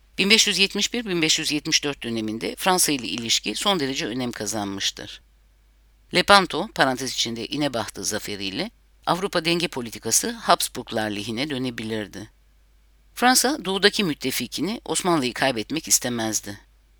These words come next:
Fransa tahtı üzerinde gözü olan ikinci Filip, Viyana'da İmparator birinci Ferdinand'ı, parantez içinde, bin beş yüz elli sekiz, bin beş yüz altmış dört, Alman prensleriyle birlikte Osmanlılara karşı Mukaddes Liga'ya sokmaya çalışıyordu.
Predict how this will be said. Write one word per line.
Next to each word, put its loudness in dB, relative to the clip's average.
Fransa 4
tahtı 2
üzerinde 0
gözü -4
olan 0
ikinci -4
Filip, -6
Viyana'da 2
İmparator 0
birinci 0
Ferdinand'ı, -2
parantez -2
içinde, -6
bin -2
beş 0
yüz -2
elli -4
sekiz, -4
bin -4
beş -4
yüz -4
altmış -4
dört, -6
Alman 6
prensleriyle 0
birlikte -8
Osmanlılara 2
karşı 2
Mukaddes 2
Liga'ya 0
sokmaya -4
çalışıyordu. -4